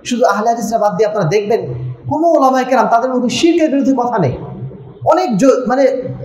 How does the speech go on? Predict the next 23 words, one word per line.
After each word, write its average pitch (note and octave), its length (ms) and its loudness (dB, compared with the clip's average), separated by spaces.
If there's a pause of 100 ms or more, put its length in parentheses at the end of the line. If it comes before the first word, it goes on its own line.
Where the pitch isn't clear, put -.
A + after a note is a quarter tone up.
(220)
ফাজাইলের E4 400 4
বিষয়ে E4 220 2
কথা D4+ 280 0
বলছেন, A#3+ 340 0 (260)
অনেক D#4+ 280 2
মাসাইলের D#4 420 2
বিরু-, C4+ 420 -4
বিষয়ে B3+ 320 0
কথা A#3 200 2
আছে, A#3+ 380 2 (280)
শিরকের D#4 440 -2
বিরুদ্ধে A3+ 280 -2
কোনো A3+ 180 -4
কথা F3 240 -2
নেই। A#2 140 -4 (1160)
এই C4 120 4
যে C4+ 80 4
উম্মতের B3+ 300 2
মধ্যে B3 240 0
এত A#3 220 0
কিছু D#4 300 2
চলছে, C4+ 280 0 (380)
এত C#4+ 200 2